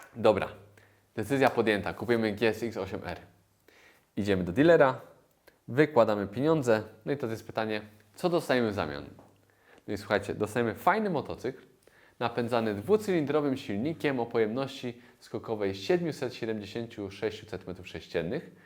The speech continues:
który generuje moc osiemdziesięciu pięciu koni mechanicznych i ma moment obrotowy wynoszący siedemdziesiąt osiem newtonometrów. Ta jednostka napędowa,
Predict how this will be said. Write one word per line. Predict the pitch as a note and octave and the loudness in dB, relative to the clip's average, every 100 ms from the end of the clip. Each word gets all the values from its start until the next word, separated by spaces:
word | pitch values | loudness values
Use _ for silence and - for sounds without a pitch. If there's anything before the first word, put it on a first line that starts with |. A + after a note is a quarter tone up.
| - - - | -20 -20 -4
który | G#3+ G#3+ | 0 4
generuje | G3+ G3 G3 F#3+ | 4 4 2 2
moc | F#3 F3+ | 0 -2
osiemdziesięciu | C3 - B2+ A2+ D#3 D3+ C#3 | -4 -6 -6 -2 -2 -2 -4
pięciu | C3 B2 G#2 | -4 -4 -6
koni | - G#2 | -6 -6
mechanicznych | F#2 F2+ C3+ G3 - C#3 - - - - _ _ - | -6 -6 -6 -6 -4 -6 -6 -18 -20 -20 _ _ -6
i | C3 B2 | -2 -2
ma | D3 F#3+ F#3+ F#3+ - _ _ _ | 2 2 2 -4 -18 _ _ _
moment | C3+ D#3+ D#3 - | 0 2 2 -2
obrotowy | A2+ G2+ B2 A#2+ | -4 -2 -2 -2
wynoszący | G#2+ F#2+ F2+ A2+ - G2+ | -4 -6 -6 -8 -8 -14
siedemdziesiąt | - F#2 F#2 C3 C3+ A2 - | -6 -4 -4 -6 -8 -10 -10
osiem | F2 F2+ F2+ | -12 -12 -12
newtonometrów. | F2+ E2+ E2 E2 - - _ _ _ _ _ _ _ _ _ _ _ _ _ _ | -12 -12 -12 -12 -16 -20 _ _ _ _ _ _ _ _ _ _ _ _ _ _
Ta | A#2+ | 2
jednostka | A2 D3 A3 A3 F3 | 2 4 0 0 0
napędowa, | E3 E3 C#3 D#3 D3+ D#3 D3+ | 0 0 2 4 4 4 2